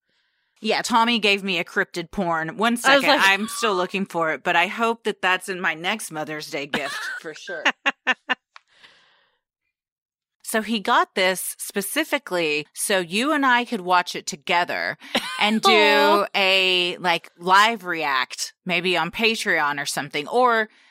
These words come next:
Speaker 1: if we just wanna have a movie night with you in Paris and we can, we can watch this. So this is what it is.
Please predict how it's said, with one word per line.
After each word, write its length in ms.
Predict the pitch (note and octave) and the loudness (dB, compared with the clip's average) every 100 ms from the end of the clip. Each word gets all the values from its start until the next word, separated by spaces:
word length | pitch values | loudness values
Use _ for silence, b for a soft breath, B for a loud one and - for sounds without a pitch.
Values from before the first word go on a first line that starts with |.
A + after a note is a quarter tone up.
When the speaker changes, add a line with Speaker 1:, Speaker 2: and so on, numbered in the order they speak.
| b _ G#3 | b _ -8
Speaker 1:
if 160 | - | -2
we 100 | G3 | -2
just 180 | F3+ F3 | 0 -2
wanna 140 | F#3 D#3+ | 0 -2
have 120 | D#3 | -2
a 40 | |
movie 340 | D#3+ F#3 F#3+ F3 | -4 -2 -2 -2
night 300 | D3+ D#3 - | 0 -2 -4
with 200 | E3+ - | -8 -4
you 160 | E3 | -4
in 120 | D3+ D3 | -4 -4
Paris 460 | F3+ D#3+ D3 - | -2 -2 -2 -6
and 140 | C3 E3 | -8 -10
we 80 | |
can, 400 | D#3 E3+ D3 D3+ - | -6 -8 -8 -12 -14
we 100 | D#3 | -14
can 140 | D3+ | -8
watch 200 | D3 - | -6 -6
this. 160 | F3+ - | -8 -8
So 160 | E3+ | -10
this 300 | D3 G3 G3 | -6 -6 -4
is 180 | B3+ A3 | -8 -4
what 160 | G#3+ G#3+ | -4 -2
it 100 | D#3+ | -2
is. 560 | C#3 B2+ D#3+ E3+ - | -4 -4 -6 -8 -12